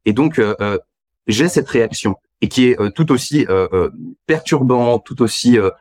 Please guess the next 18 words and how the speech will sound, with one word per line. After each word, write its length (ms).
euh, 180
étonnante, 640
tout 180
aussi 220
surprenante 640
que 100
si 140
j'avais 200
quelqu'un 260
d'autre 220
en 40
face. 380
C'est 120
ça 140
aussi 240
qui 160
est 60
génial. 420